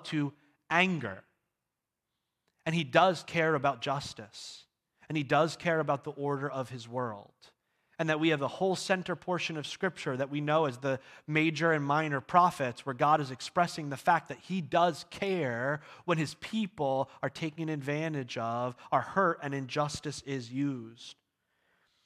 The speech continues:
And honestly, it is not a punishment to see or a fear to see that God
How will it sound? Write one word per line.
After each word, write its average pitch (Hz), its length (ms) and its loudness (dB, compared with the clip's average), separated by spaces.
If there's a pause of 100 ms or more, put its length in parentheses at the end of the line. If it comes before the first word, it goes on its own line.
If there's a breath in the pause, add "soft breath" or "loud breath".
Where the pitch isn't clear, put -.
(260 soft breath)
And 175 100 0
honestly, 170 560 6
it 160 80 2
is 151 160 0
not 170 300 4
a 156 40 -4
punishment 170 680 -2
to 151 120 -10
see 156 560 -2
or 151 140 4
a 135 80 2
fear 214 420 0
to - 140 -10
see 208 240 -6
that 147 140 -2
God 151 300 2